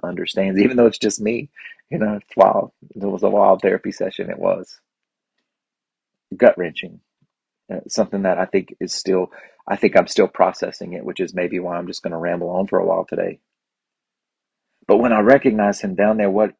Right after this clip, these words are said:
all he can do is nod, you know? But that just little snaggletooth nod, smiling,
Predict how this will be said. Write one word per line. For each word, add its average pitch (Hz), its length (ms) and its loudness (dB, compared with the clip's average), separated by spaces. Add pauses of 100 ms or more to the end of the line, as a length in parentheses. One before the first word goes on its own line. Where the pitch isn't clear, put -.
all 107 160 0
he 120 80 0
can 120 160 -4
do 131 160 0
is 135 160 -4
nod, 123 360 -8
you 92 120 -14
know? 104 220 -4 (240)
But - 200 2
that 147 200 -4 (280)
just - 220 -10
little 147 300 0 (520)
snaggletooth 135 600 2
nod, 117 500 0
smiling, 120 720 -4